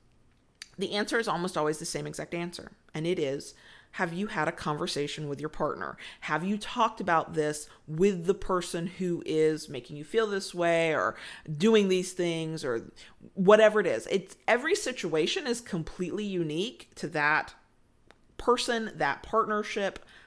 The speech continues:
that life. Ninety-five percent of the time, the answer is the same. You need to talk to one another.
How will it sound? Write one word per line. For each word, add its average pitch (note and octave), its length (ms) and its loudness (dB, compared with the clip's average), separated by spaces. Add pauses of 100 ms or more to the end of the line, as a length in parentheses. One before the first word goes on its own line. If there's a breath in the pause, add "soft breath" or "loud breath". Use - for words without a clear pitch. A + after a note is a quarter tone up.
that D#3 360 2
life. D#3 600 0 (760 soft breath)
Ninety-five G3+ 1080 6
percent B3+ 320 6
of F3+ 60 0
the F#3+ 80 0
time, A3 320 4
the F#3 180 -4
answer G3+ 400 0
is E3 160 -4
the D3 140 -12
same. - 500 -6 (320)
You E3 160 -4
need F3 160 0
to E3 60 -4
talk C3 320 -6
to C3 80 -10
one G#2 100 -8
another. C#2+ 320 -8